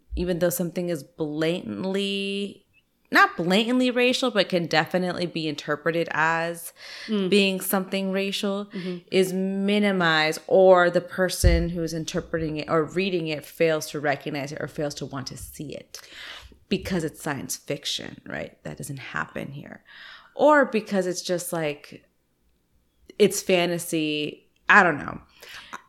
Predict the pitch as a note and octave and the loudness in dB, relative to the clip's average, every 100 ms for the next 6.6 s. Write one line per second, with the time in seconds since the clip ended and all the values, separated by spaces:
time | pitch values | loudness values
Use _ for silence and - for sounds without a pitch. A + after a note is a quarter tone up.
0 | - G#3 A3 C4 D4 - B3 A3+ - F#3 | 2 6 6 6 0 0 0 0 -2 0
1 | F3+ F3 - F3 D#3+ D3+ C3 E3+ - - | 0 0 0 0 0 -2 -6 -6 -8 -10
2 | _ _ _ _ _ _ _ F3 E3+ E3 | _ _ _ _ _ _ _ -4 -2 -2
3 | - - - F3 - - - G3 G#3 A#3+ | -6 -16 -8 -6 -6 -6 0 4 4 2
4 | - B3+ C4 C#4 C4+ _ - - _ - | 0 0 2 0 -2 _ -20 -20 _ -6
5 | F3+ E3 - - - B3+ C4 - A3 E3+ | -4 -4 -8 -12 0 2 2 -2 -2 0
6 | D#3 D3 C3+ C3+ F3+ | -2 -4 -4 -6 -8